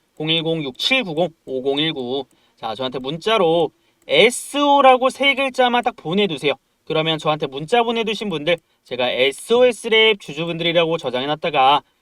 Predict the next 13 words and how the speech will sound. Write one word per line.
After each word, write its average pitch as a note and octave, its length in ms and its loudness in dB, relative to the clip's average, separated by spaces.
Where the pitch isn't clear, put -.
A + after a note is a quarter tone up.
이거 B2+ 160 -8
타점 C4 360 -2
나왔을 A#3+ 340 2
때 A3 140 0
제가 C3+ 200 -4
이제 C3 160 -2
문자 D3+ 380 -2
보내드리면서 D#3+ 880 0
같이 - 340 -4
한번 A#3+ 320 6
매매를 C3 300 0
해볼 G3+ 240 -2
겁니다. A#2+ 340 -6